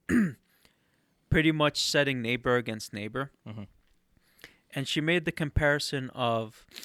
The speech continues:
Speaker 1: uh, the way the, the Nazis, like, were able to do what they did to the Jews was because before they did that, they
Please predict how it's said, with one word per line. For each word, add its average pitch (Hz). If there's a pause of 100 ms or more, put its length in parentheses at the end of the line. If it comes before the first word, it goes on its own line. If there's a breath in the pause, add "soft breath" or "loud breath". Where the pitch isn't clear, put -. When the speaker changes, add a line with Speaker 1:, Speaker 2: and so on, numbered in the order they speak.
(880 loud breath)
Speaker 1:
uh, 131
the 123
way 165
the, 156
the 127
Nazis, 123
like, 110 (100)
were 131
able 127
to -
do 123
what 117
they 110
did 113
to -
the 110
Jews 117
was 120
because 123
before 147
they 135
did 117
that, 107 (360)
they 117